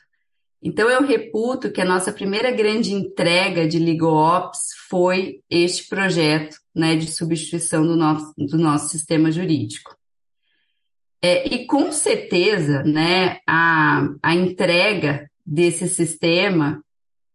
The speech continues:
ele contribuiu ali para a adoção de novas tecnologias, porque o nosso sistema anterior, ele era muito antigo e ele não tinha mais a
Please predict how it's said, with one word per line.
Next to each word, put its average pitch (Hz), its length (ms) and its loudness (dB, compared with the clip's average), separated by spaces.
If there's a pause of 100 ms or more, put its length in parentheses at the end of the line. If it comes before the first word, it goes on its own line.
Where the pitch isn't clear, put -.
ele 196 760 2
contribuiu 220 960 0 (300)
ali 156 720 2 (180)
para 180 300 4
a 220 40 0
adoção 226 400 0
de 240 120 -2
novas 208 400 0
tecnologias, 214 1080 -2
porque - 260 -6
o 214 60 -2
nosso 226 340 -2
sistema 196 460 -4
anterior, 175 560 0
ele 185 160 0
era 175 220 0
muito 185 300 -2
antigo 214 640 0 (880)
e 190 160 0
ele 208 500 2
não 262 300 0
tinha 240 420 -2
mais 190 440 2
a 202 180 -4